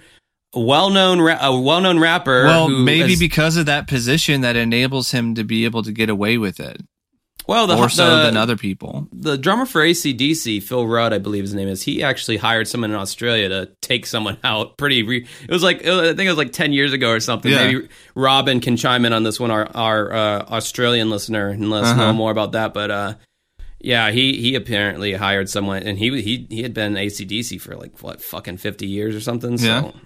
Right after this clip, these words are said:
Speaker 1: who knows? But, uh, yeah, it's unfucking known to this day.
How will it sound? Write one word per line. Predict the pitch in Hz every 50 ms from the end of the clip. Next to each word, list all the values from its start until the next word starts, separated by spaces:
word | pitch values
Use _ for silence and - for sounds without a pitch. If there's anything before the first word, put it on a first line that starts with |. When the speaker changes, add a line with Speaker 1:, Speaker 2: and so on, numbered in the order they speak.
| _ -
Speaker 1:
who | - 113 127
knows? | 135 131 127 117 98 - - - - _ _ _ - - - - - - _ _ _ _ _ -
But, | - 131 127 123 123 127
uh, | 131 131 131 127
yeah, | 127 131 151 175 190 180 156 127 - - - _ _ _ -
it's | 156 135 135 - -
unfucking | - - 165 175 190 202 208 190 - - - - 175 185 180 190 190 180 160
known | 151 147 175 175 160 123 104 98 92 92
to | - 120
this | 101 123 113 107
day. | - 107 95 98 110 110 147 180 175 117 65 64 -